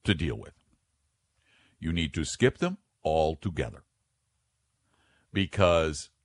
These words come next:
we have just established by, with that one question,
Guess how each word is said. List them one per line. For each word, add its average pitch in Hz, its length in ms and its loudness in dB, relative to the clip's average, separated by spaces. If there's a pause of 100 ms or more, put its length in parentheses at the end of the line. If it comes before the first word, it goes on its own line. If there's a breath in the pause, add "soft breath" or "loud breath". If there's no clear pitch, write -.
(180)
we 110 300 0
have 101 380 0
just 139 440 -2
established - 840 -4
by, 110 280 6
with 107 380 0
that 190 300 2
one 175 320 0
question, - 560 0